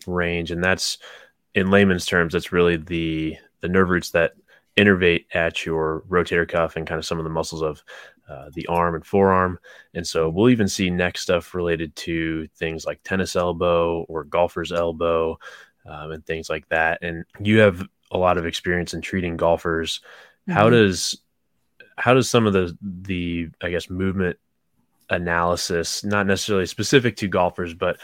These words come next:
Speaker 1: a rotational athlete, how do you use some
Speaker 2: Yeah.
Speaker 1: of those same principles to kind of tease out, um, you know,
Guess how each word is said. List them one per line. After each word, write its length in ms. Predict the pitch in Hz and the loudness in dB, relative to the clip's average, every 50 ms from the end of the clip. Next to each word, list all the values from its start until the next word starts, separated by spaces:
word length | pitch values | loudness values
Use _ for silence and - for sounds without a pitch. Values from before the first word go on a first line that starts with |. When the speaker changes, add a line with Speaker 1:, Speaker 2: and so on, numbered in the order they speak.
| - - - - _ - | -20 -20 -20 -20 _ -8
Speaker 1:
a 20 | - | -4
rotational 600 | 92 98 95 95 - 107 95 - - 87 82 80 | -2 -2 0 0 2 0 0 0 -2 -2 -2 0
athlete, 280 | 82 82 - - 82 76 | -2 -2 -2 -4 -6 -2
how 120 | 85 101 107 | 0 -2 0
do 80 | 113 | 0
you 120 | 117 113 101 | 0 0 0
use 280 | 90 87 90 92 85 | -2 -2 -4 -4 -2
some 120 | - 110 104 | -2 -2 -2
Speaker 2:
Yeah. 40 | |
Speaker 1:
of 40 | 87 | -2
those 160 | 85 82 78 | -2 -4 -4
same 220 | - - 90 85 82 | -4 -6 -6 -6 -6
principles 600 | - - 85 82 - - 82 85 82 82 82 - | -6 -6 -6 -6 -6 -8 -6 -4 -4 -4 -6 -6
to 140 | - - 85 | -6 -8 -8
kind 200 | - - 90 85 | -6 -6 -6 -6
of 100 | 82 - | -6 -8
tease 360 | - - 95 90 85 80 76 | -10 -10 -8 -6 -6 -4 0
out, 340 | 85 82 82 82 80 82 - _ - - - - - _ _ _ - | 0 2 2 2 0 -2 -4 _ -20 -20 -20 -20 -20 _ _ _ -10
um, 520 | - 78 76 76 76 73 73 73 73 76 _ _ - - | -8 -6 -6 -6 -8 -8 -10 -12 -16 -18 _ _ -14 -8
you 120 | 95 82 | -8 -6
know, 260 | 78 78 76 76 73 | -4 -4 -6 -6 -8